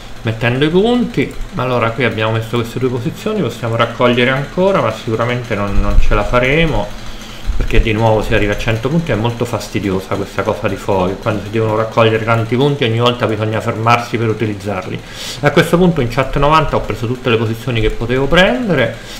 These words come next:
ho controllato, ho offerto le posizioni degli edifici che, di cui già ho offerto posizioni precedenti, e possiamo offrire un edificio nuovo. E una cosa che stavo facendo era di portare un pochino su Ark, ero arrivato a ottanta, adesso ottantuno,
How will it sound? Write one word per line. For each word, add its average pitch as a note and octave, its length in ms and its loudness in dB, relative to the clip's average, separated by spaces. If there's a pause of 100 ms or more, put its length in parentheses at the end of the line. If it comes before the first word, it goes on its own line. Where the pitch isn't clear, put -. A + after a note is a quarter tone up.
(220)
ho B2 400 6
controllato, B2 580 2
ho A#2 60 6
offerto A#2+ 480 0
le A#2 60 4
posizioni A#2 680 0
degli A2 280 0
edifici A2+ 460 0
che, G#2 240 0
di G#2 120 -4
cui G#2 160 0
già A2+ 180 4
ho A2 40 2
offerto - 380 2
posizioni A#2+ 420 2
precedenti, F#3+ 680 0
e C3+ 60 2
possiamo D#3+ 600 4 (440)
offrire D#3+ 340 4
un D#3 120 4
edificio D3+ 400 2
nuovo. A2 680 0 (540)
E D3+ 440 2
una G3 200 2
cosa F3 220 6
che C#3 80 2
stavo F#3+ 260 4
facendo C4+ 500 -2
era C#3+ 120 2
di C3+ 100 -2
portare C3+ 400 0
un C3+ 120 -2
pochino C#3 360 0
su C#3 160 -2
Ark, F#2 340 -2
ero B2 120 2
arrivato C#3+ 280 2
a E3+ 60 2
ottanta, A3 560 0
adesso D#3+ 300 -2
ottantuno, G#3 840 -2